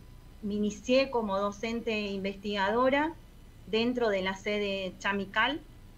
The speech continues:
Ahí desarrollé once años, eh, viví en Chamical once años. La,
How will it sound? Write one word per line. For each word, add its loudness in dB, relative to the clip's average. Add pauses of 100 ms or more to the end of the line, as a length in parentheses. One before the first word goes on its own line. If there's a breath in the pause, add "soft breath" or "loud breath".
(300)
Ahí 0
desarrollé -4 (400)
once 0
años, 0 (220)
eh, -10 (100)
viví 2
en -2
Chamical 2
once -4
años. -4
La, -6